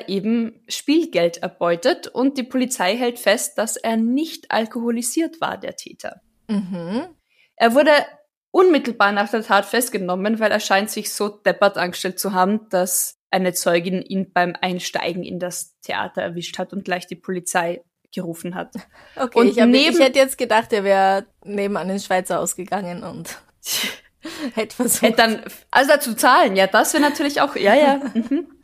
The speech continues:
Speaker 1: Neben diesen zweihundert Euro Spielgeldscheinen hat er auch unter anderem eine Tube Kunstblut erbeutet.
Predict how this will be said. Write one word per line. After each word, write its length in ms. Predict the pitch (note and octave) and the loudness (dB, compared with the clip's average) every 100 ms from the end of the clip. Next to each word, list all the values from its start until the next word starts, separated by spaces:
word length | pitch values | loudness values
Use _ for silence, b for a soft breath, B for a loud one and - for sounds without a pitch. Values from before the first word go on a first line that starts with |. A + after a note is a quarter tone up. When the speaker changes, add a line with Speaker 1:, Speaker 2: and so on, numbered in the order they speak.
| _ - | _ -4
Speaker 1:
Neben 480 | G#3+ B3 D#4 D4 C#4+ | 0 0 0 -2 -2
diesen 560 | B3+ B3 B3 A#3 - | -2 0 0 -2 -8
zweihundert 640 | - A3+ A3+ B3 B3+ B3 B3 | -4 0 2 2 2 2 0
Euro 320 | G#3 A3+ A3+ | -2 0 -2
Spielgeldscheinen 1160 | A#3 - C4+ F4 E4+ F3 F3+ - F#3 F3 F#3 E4+ G4+ | -4 -6 -4 -2 -2 -4 -4 -6 -4 -4 -4 -4 -6
hat 380 | - - B3+ B3+ - | -10 -2 -2 -2 -2
er 160 | C#4 - - | 0 0 0
auch 220 | F#3+ G#3+ | 0 0
unter 280 | - A#3 - | -8 -4 -4
anderem 400 | F3+ F3+ F#3 G3 | -4 -8 -10 -10
eine 300 | - F3+ F#3 | -8 -8 -8
Tube 260 | - F#3+ G#3 | -10 -8 -6
Kunstblut 720 | - C4 B3+ - G3 F3+ - | 0 0 0 -4 -2 -2 -4
erbeutet. 640 | F#3 F3+ F3 E3+ D#3 - | -6 -2 -2 -2 -8 -16